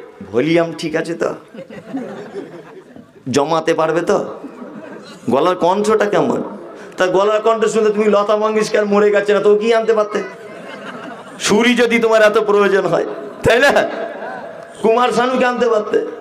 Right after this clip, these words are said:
গলার সঙ্গে কোনো সম্পর্ক নেই। কথা হচ্ছে যে কি বলছে আপনি সেটা দেখুন। ওই যে ইবলিস শয়তান পর্যন্ত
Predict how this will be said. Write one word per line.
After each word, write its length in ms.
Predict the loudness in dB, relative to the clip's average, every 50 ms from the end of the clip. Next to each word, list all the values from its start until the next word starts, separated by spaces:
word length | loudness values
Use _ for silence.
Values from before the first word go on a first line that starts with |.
| -14 -14 -8 -2 2
গলার 340 | 2 4 6 6 6 6
সঙ্গে 320 | 4 4 2 0 2 0 0
কোনো 220 | 2 2 0 0
সম্পর্ক 440 | 2 0 0 0 2 2 2 4 4
নেই। 320 | 4 4 4 2 2 0 -4 -8 -12 -14 -16 -16 -18 -14 -4 0
কথা 280 | 2 2 4 4 4 4
হচ্ছে 460 | 6 6 4 4 4 2 2 2 2
যে 180 | 2 0 0 0 -2 -8 -6
কি 300 | -2 2 2 4 6 4
বলছে 540 | 4 4 4 4 6 6 6 4 2 2 2
আপনি 240 | 2 2 2 0 0
সেটা 260 | 2 2 2 2 2
দেখুন। 400 | 2 2 2 2 2 0 0 0 -4 -12 -16 -8 0
ওই 220 | 2 4 6 6 4
যে 160 | 4 2 2 4
ইবলিস 500 | 4 4 4 4 4 4 2 2 2 2
শয়তান 380 | 2 2 2 2 2 2 2
পর্যন্ত 480 | 4 2 2 2 2 0 0 2 2 2